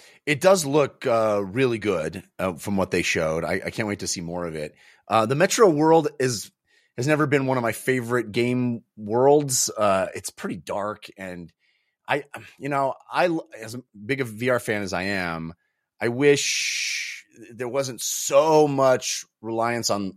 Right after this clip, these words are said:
the horror aspects, 'cause it's so easy to scare you <laughs> in V R.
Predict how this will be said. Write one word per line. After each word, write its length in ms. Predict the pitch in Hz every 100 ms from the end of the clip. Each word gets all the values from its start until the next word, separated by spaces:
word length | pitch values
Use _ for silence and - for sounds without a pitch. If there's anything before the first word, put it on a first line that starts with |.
| -
the 140 | 90
horror 640 | 87 - 113 117 123 127 -
aspects, 600 | 120 127 - 139 139 - - _
'cause 100 | 190
it's 160 | 196 -
so 360 | - 254 208 147
easy 260 | 123 101
to 100 | 85
scare 300 | - - 80
you 160 | 76 87
<laughs> 40 |
in 80 | 262
V 200 | 226 277
R. 280 | 247 190 170